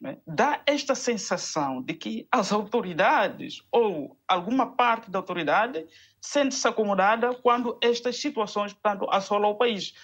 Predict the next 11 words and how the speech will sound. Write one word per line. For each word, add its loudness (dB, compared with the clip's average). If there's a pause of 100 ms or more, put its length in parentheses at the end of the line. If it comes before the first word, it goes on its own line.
(140)
Sobretudo, -2 (360)
a 4
questão 0
das -2
ajudas -2
de -6
custos -2
e 2
outros 0
elementos. -2
Porque, -4